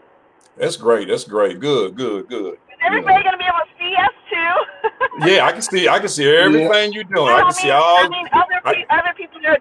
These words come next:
Speaker 2: tuning into your podcast see us too?
Speaker 1: Yes, they can see everything. So they can see your steering wheel cover.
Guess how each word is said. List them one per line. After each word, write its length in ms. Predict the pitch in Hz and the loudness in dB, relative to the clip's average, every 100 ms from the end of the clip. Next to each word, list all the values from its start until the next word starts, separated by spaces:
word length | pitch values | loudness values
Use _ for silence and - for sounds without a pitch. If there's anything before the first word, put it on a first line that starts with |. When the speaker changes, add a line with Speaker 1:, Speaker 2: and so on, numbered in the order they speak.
| - | -2
Speaker 2:
tuning 300 | 339 311 294 | -12 -10 -10
into 160 | 311 | -10
your 140 | 294 269 | -6 -6
podcast 520 | - 269 294 - 294 - | -2 0 0 -4 -8 -10
see 140 | 285 285 | -4 -2
us 120 | 285 _ | -2 _
too? 200 | 285 285 320 _ _ _ _ _ | -10 -8 -8 _ _ _ _ _
Speaker 1:
Yes, 400 | 147 123 120 123 | -12 -2 0 0
they 180 | 117 113 | 0 -6
can 100 | 135 | -6
see 320 | 135 156 143 | -10 -8 -2
everything. 720 | 147 135 113 117 107 98 92 - | 0 0 -6 -4 -4 -4 -6 -6
So 180 | 107 92 | -4 -4
they 80 | 113 | -4
can 100 | 113 | -6
see 160 | 143 131 | -6 -4
your 160 | 120 | -4
steering 480 | 117 - 135 143 147 | -4 -2 0 0 2
wheel 180 | 147 147 | 4 2
cover. 540 | - 147 139 139 147 | 4 2 2 2 0